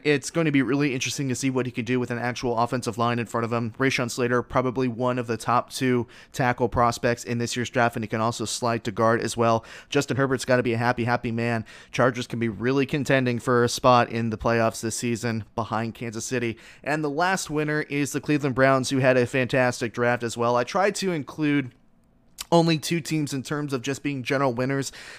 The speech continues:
and I went with the Dolphins and the Browns. The Browns had Newsome the second out of Northwestern fall to them at twenty-six. They were able to capitalize and get Jeremiah Owusu-Koramoah and in the second round after he fell out of the first round, and I had Owusu-Koramoah actually mocked to the Dolphins and going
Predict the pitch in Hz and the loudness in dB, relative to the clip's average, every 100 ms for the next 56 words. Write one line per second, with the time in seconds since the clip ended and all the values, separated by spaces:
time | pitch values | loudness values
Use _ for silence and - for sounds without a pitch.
0 | - 123 123 123 139 104 131 123 120 120 | -2 2 4 4 2 2 -2 2 6 4
1 | 131 120 120 107 127 131 - 110 139 185 | 4 -2 -2 2 4 4 2 0 4 6
2 | 208 185 - 139 123 113 147 180 202 160 | 6 2 2 2 2 0 -2 0 0 0
3 | - 131 131 117 127 127 127 120 127 120 | 2 2 2 0 -2 -2 -4 -2 -2 -2
4 | 123 110 120 120 - 113 110 - 113 101 | -2 2 2 2 -2 -4 -4 -4 -6 -4
5 | 104 120 - - - - - 143 151 165 | -4 -6 -8 -18 -18 -18 -2 0 2 4
6 | 180 160 156 190 226 196 180 180 170 147 | 4 2 0 2 2 4 6 6 4 0
7 | 156 135 151 151 147 143 143 131 135 135 | 2 2 4 4 4 4 4 2 0 -2
8 | - 135 123 110 110 120 117 - 123 127 | 0 2 2 0 0 0 0 0 -2 -2
9 | - 147 131 139 131 117 120 117 117 120 | -2 -2 0 0 0 0 0 0 0 -2
10 | 120 117 156 156 - 117 113 110 117 117 | -2 -4 -4 -2 2 4 4 2 -2 -4
11 | - 110 117 117 127 190 254 185 170 135 | -4 -2 0 0 2 4 4 6 4 4
12 | - 131 131 139 143 - 135 127 120 131 | -2 -2 0 0 0 0 0 2 2 0
13 | - 120 110 113 120 - 110 101 117 131 | -2 -6 -2 0 -2 -4 -10 0 2 2
14 | 120 107 120 117 127 127 | 0 -8 -8 -2 0 0